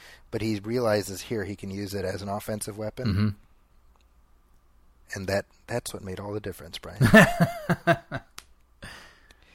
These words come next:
Speaker 1: A-, and repulsor technology, of course, comes into play later because that's what keeps the,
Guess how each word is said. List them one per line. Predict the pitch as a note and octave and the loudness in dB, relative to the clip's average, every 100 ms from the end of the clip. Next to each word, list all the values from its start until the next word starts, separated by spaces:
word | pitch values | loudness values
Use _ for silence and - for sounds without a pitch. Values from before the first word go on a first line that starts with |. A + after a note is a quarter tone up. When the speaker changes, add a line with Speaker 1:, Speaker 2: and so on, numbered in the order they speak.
| - - _ - | -20 -20 _ -16
Speaker 1:
A-, | - G#2 - - | -10 -10 -10 -8
and | A#2 G#2+ | -2 -2
repulsor | A2 A2+ D3 C3+ - B2 | -2 -2 0 0 0 0
technology, | B2 A#2+ A#2+ A#2 A#2 A#2+ | 0 0 0 0 0 -2
of | A2 | -4
course, | - A2 | -4 -6
comes | - A2+ G#2 | -6 -6 -6
into | G2+ | -8
play | G#2 G#2+ G2+ | -6 -4 -4
later | G2 G#2 G#2 | -4 -4 -4
because | G2+ F#2+ F2+ | -6 -8 -8
that's | G#2+ G2 G#2+ | -6 -8 -8
what | - | -12
keeps | - G2+ - - | -10 -10 -8 -10
the, | G#2+ F#2+ F#2 | -6 -6 -6